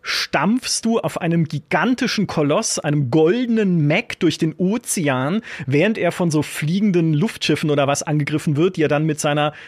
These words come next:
riesigen Pranke aus dem Himmel reißt. Also wahnsinnig krass, äh, äh, inszeniert. Aber Alter, so ver-, und so, ach,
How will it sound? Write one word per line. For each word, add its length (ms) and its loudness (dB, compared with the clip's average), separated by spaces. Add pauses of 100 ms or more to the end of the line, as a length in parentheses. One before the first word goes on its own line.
(120)
riesigen 640 0
Pranke 580 0
aus 280 0
dem 140 0
Himmel 300 4
reißt. 680 -2 (240)
Also 240 2 (520)
wahnsinnig 540 0
krass, 480 -4
äh, 60 -2
äh, 720 2
inszeniert. 800 0 (1000)
Aber 280 -2
Alter, 240 0
so 100 0
ver-, 180 -2
und 140 -2
so, 180 -4
ach, 220 -8